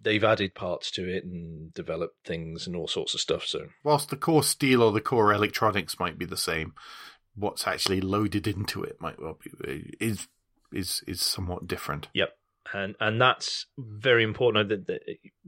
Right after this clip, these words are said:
Speaker 1: important to Aston Martin that they aren't just a, no one thinks of them as a rebadged A M G either, because that would undermine the work they're trying to do and the, the step forwards they're trying to, trying to have with the,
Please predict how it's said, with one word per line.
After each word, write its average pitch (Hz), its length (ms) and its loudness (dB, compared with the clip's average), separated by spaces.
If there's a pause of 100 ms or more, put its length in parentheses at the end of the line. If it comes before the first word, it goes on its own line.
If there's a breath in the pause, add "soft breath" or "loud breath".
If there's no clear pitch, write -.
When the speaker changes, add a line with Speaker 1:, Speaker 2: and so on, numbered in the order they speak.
(120)
Speaker 1:
important 131 560 4
to 120 120 0
Aston 104 220 -4
Martin 104 240 -2
that 104 120 -6
they 110 140 4
aren't 131 300 4
just 98 240 -2
a, 92 160 2 (480)
no 113 200 0
one 104 160 4
thinks 120 300 -2
of 110 60 0
them 95 160 -4
as 90 160 -4
a 90 40 -4
rebadged 85 720 -6
A 92 140 2
M 87 120 0
G 87 180 -2
either, 95 320 -2 (580 loud breath)
because 123 360 -2
that 127 180 4
would 127 320 0 (380 soft breath)
undermine 131 760 4 (760)
the 135 100 -2
work 135 280 2
they're 123 100 4
trying 127 260 2
to 117 60 2
do 143 300 0
and 95 120 2
the, 95 280 2
the - 60 -6
step - 280 2
forwards 101 420 -6
they're 98 120 -2
trying 104 240 -2
to, 101 180 -2 (500)
trying 104 260 -4
to 95 40 0
have 104 320 -2
with 98 140 -6
the, 101 260 -2